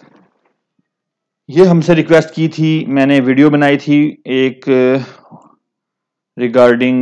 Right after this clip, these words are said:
uh, एफ़ एफ़ बी एल। उस वीडियो के नीचे हमसे हमारे एक भाई जो हैं असद अहमद खान, उन्होंने रिक्वेस्ट की थी कि मैं साजगार लिमिटेड पर भी रिव्यू करूं। तो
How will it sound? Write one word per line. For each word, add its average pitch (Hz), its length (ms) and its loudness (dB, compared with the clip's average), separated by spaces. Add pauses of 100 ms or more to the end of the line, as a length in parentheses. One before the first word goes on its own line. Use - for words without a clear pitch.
(140)
uh, 120 680 -2 (960)
एफ़ 123 160 -4
एफ़ 139 140 -6
बी 156 140 0
एल। 165 240 2 (160)
उस 147 240 -10
वीडियो 131 260 0
के 139 100 -4
नीचे 131 380 -2
हमसे 123 380 -4 (200)
हमारे 113 360 -2
एक 110 140 -8
भाई 123 460 -4 (680)
जो 120 100 -4
हैं 117 260 -2
असद 117 320 -4
अहमद 120 240 -4
खान, 127 280 -4
उन्होंने 160 480 0 (100)
रिक्वेस्ट 117 400 -4
की 123 120 -4
थी 120 160 -6
कि 117 180 -4
मैं 107 540 -4 (1400)
साजगार 117 540 2
लिमिटेड 117 380 -2
पर 117 220 -4 (200)
भी 113 260 -6
रिव्यू 107 300 -10
करूं। 139 300 -2
तो 107 640 0